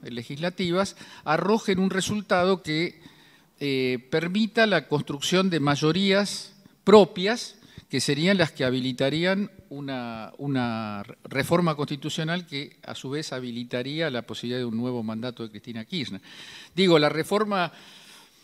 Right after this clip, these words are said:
constitucional del noventa y cuatro prevé la, los senadores por las minorías y no es posible tener ma-, tener dos terceras partes del Senado de votos propios. Quiere decir,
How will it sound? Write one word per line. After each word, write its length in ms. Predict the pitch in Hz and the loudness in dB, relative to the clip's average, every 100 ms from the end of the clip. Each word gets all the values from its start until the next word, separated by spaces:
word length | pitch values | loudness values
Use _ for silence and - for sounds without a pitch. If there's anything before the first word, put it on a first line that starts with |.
| _ _ _ _ _ | _ _ _ _ _
constitucional 1160 | 170 165 156 151 151 160 165 190 190 170 147 | 2 4 0 0 4 6 6 6 6 4 2
del 440 | 139 135 131 127 127 | 2 4 4 4 4
noventa 300 | 139 143 160 | 2 2 -2
y 20 | |
cuatro 420 | 170 208 247 233 | 2 2 4 0
prevé 320 | 151 143 156 | 2 0 2
la, 600 | 147 131 120 117 113 107 107 123 131 | 0 0 0 0 -2 -2 -4 -6 -4
los 160 | 139 - | -4 -2
senadores 540 | 151 151 165 185 170 | 0 2 4 6 4
por 320 | - 131 123 | 4 -2 0
las 140 | 127 135 | -2 0
minorías 720 | 180 240 277 226 233 240 - 143 | 4 6 6 6 4 2 -8 -14
y 580 | 135 131 127 120 120 - | -12 -10 -10 -10 -12 -14
no 160 | 165 233 | 0 4
es 60 | 247 | 6
posible 540 | 226 196 254 208 151 | 6 6 8 8 8
tener 300 | 127 131 139 | 6 4 6
ma-, 120 | 135 | 4
tener 380 | - 117 147 156 | 0 0 2 4
dos 140 | 151 | 2
terceras 360 | 147 131 151 139 | 2 -2 -2 -6
partes 340 | - 143 139 | -6 -8 -6
del 140 | 127 127 | -8 -4
Senado 640 | - 131 143 147 156 165 - - - - | 0 6 8 10 10 8 0 -18 -20 0
de 100 | - | 6
votos 340 | 151 170 156 | 8 8 8
propios. 680 | 139 170 139 107 104 95 - - _ _ _ _ _ - | 6 8 8 8 -2 -8 -12 -18 _ _ _ _ _ -4
Quiere 220 | 160 165 | 4 8
decir, 580 | 185 175 185 185 - | 8 6 2 0 -4